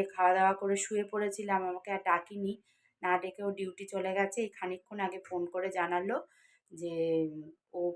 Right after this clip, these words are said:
পড়তে দিয়ে এসছে জুনকে, জুনের নটায় ছুটি হবে, নটার সময় আনতে গিয়ে আমি ওকে একটু মেলা ঘুরিয়ে আনবো। যাই হোক, মাও, আহ, প্রসাদ খেয়েছে, মা ভীষণ খুশি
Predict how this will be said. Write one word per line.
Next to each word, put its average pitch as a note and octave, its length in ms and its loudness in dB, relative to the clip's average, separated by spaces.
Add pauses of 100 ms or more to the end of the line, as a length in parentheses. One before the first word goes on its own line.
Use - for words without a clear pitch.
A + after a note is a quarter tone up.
পড়তে F#3 360 -6
দিয়ে G3 240 4
এসছে G3+ 300 2
জুনকে, G3+ 420 -4 (160)
জুনের F#3+ 260 -6
নটায় F#3 380 -2
ছুটি - 320 -10
হবে, G3 240 -4 (680)
নটার F#3 240 4
সময় G#3 260 -2
আনতে F#3 360 0
গিয়ে A#3 240 -8
আমি C#4+ 220 -4
ওকে E3+ 180 -6
একটু F3 300 -10
মেলা F3 260 0
ঘুরিয়ে D#3 360 -8
আনবো। C#3+ 300 -12 (800)
যাই G3+ 320 6
হোক, G#3+ 220 -4
মাও, F#3+ 340 12 (500)
আহ, F3+ 540 4 (120)
প্রসাদ G3 380 2
খেয়েছে, G3 400 2 (720)
মা F3 220 2
ভীষণ F3+ 380 -2
খুশি G3+ 400 -6